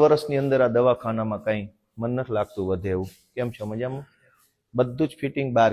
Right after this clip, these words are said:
કરેલું છે, દિવાલની અંદર કોઈ ફિટિંગ નહીં. એટલે આ બધી દુનિયાની આઠમી અજાયબી, એક કરોડ ને જો આ, આ લોકો ખાઈ ગયા છે. આમાં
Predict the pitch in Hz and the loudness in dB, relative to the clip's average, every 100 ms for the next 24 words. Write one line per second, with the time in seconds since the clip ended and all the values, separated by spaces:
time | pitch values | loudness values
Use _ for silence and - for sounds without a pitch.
0 | 95 95 95 98 - _ _ 110 123 135 | 2 -4 -6 -8 -16 _ _ -2 4 4
1 | 135 131 131 131 123 117 120 110 107 95 | 4 0 -2 -2 -4 -6 -6 -6 -6 -6
2 | 92 - - _ _ _ 381 - - - | -10 -16 -20 _ _ _ -20 -20 -20 -20
3 | _ - - - 127 143 156 143 151 139 | _ -20 -12 -4 2 4 6 6 4 4
4 | 135 147 131 139 143 139 135 127 - 147 | 2 2 0 -2 0 0 0 0 -2 -8
5 | 131 123 131 127 - 160 - 143 139 135 | -6 -2 -4 -4 2 2 2 0 0 0
6 | 131 120 135 131 127 - 143 131 131 117 | -2 2 8 8 8 8 8 8 4 -2
7 | - 113 110 95 87 95 90 _ 104 104 | 0 2 2 -2 -6 -10 -20 _ -8 -6